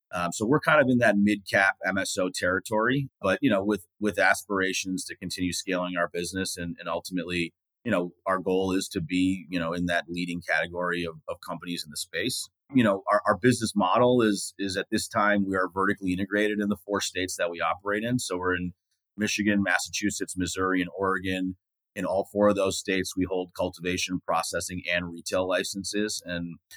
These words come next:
you know, happy to go into more detail about why we approach things that way. It is, it's a little, you know, unusual compared to most industries to be, to be, you know, involved in all parts of that, of, of, of the,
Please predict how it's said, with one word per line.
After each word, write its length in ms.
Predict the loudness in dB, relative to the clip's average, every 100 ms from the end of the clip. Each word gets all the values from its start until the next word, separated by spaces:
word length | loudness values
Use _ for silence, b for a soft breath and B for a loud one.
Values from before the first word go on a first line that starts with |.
| B _
you 60 | -4
know, 80 | 0
happy 280 | 2 0
to 60 | -2
go 200 | -2 -2
into 200 | -2 -4
more 260 | -4 -4 -4 -4
detail 300 | -8 -2 -2
about 220 | 0 -2
why 280 | 0 2 2
we 280 | 0 -4 -6
approach 400 | -8 -6 -4 -4
things 220 | -6 -4
that 220 | 0 0
way. 160 | 2 0
It 100 | 0
is, 320 | -4 -6 -10 _
it's 160 | -12 -8
a 60 |
little, 360 | -4 -4 -6 -8
you 100 | -8
know, 140 | -6 -4
unusual 520 | -6 -8 -8 -8 -8
compared 360 | -10 -6 -6 -6
to 80 |
most 280 | -6 -6 -6
industries 440 | -6 -4 -4 -4 -6
to 80 | -8
be, 240 | -8 -8 -8 _ _ _
to 80 | -8
be, 220 | -4 -4 -4
you 80 | -4
know, 160 | -4
involved 400 | -2 0 0 0
in 60 | -2
all 220 | 0 -2 0
parts 280 | -2 -2 -4
of 80 |
that, 260 | 0 0 0 -4
of, 120 | -10 -8
of, 120 | -8
of 160 | -10 -10
the, 300 | -8 -6 -8